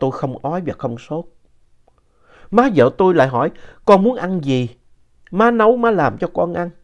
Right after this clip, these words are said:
Vợ tôi nói, "Món nào, món nào mà má làm con cũng ăn hết á." Thế là má tôi làm đủ cho các món để cho vợ tôi ăn, không có kiêng cữ gì hết.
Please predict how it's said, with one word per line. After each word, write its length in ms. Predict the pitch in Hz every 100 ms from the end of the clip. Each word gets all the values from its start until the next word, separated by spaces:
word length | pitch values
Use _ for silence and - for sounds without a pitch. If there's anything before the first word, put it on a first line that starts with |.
| - - -
Vợ 200 | - 117 120
tôi 120 | 156
nói, 180 | 151 190
"Món 340 | 190 226 262
nào, 380 | 226 139 143 127 - -
món 320 | 180 208 262
nào 240 | 202 131 127
mà 260 | 131 127 - - _ _
má 240 | 180 208 254
làm 260 | 180 170
con 260 | - 185 180
cũng 160 | 202
ăn 220 | 214 180 170
hết 320 | - 233 311
á." 100 | 302 302 - _ _ _ _ _ - - -
Thế 360 | 165 190 233
là 260 | 202 113 95
má 320 | 87 127 151 -
tôi 240 | 147 143 139 - -
làm 360 | 147 123 104 98
đủ 280 | 92 131 190
cho 240 | 156 147 147
các 280 | 170 180
món 320 | 165 165 175 226 -
để 180 | - -
cho 80 | 156 123
vợ 200 | 101 113
tôi 160 | 147 135
ăn, 180 | 139 131 - -
không 340 | - 233 220
có 100 | 247 - -
kiêng 240 | 233 208
cữ 220 | - 117 185
gì 200 | 170 -
hết. 340 | 120 180 254